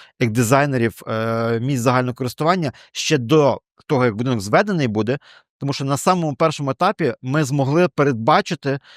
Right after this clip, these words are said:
е, потреби, е, пересування, доступності, безбар'єрної доступності в будівлі, які ми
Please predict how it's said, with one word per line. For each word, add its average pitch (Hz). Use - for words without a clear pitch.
е, 120
потреби, 156
е, 117
пересування, 147
доступності, 135
безбар'єрної 135
доступності 139
в 117
будівлі, 110
які 104
ми 131